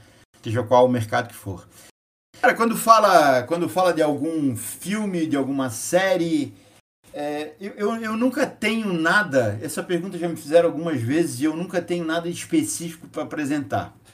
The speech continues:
O que eu falo sempre é o seguinte, gente,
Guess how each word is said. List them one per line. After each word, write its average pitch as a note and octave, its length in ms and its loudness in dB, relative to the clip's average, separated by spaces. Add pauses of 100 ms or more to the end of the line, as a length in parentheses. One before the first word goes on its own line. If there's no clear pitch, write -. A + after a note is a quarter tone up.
(540)
O A#2+ 60 -14
que G#3+ 120 -8
eu B3+ 100 2
falo F3 520 2
sempre D#3 600 -2
é C#3 80 0
o C#3+ 40 -6
seguinte, A#2 480 -8
gente, C3+ 460 -6